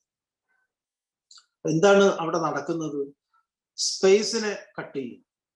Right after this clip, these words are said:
കേൾവി പിന്നെ നടക്കില്ല. അപ്പൊ കാത് പ്രവർത്തിക്കുന്നത്, കാതിന്റെ അധിഷ്ഠാന ദേവത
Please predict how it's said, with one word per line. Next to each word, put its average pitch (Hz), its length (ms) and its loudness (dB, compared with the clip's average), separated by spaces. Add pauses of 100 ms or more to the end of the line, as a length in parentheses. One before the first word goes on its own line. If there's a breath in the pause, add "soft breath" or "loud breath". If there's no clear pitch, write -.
(640)
കേൾവി 156 580 -2 (720)
പിന്നെ 131 180 -12
നടക്കില്ല. 117 520 -18 (760)
അപ്പൊ - 260 -8
കാത് 220 380 4 (160)
പ്രവർത്തിക്കുന്നത്, 131 1080 -6 (480)
കാതിന്റെ 175 380 0
അധിഷ്ഠാന 156 600 -2
ദേവത 123 400 -10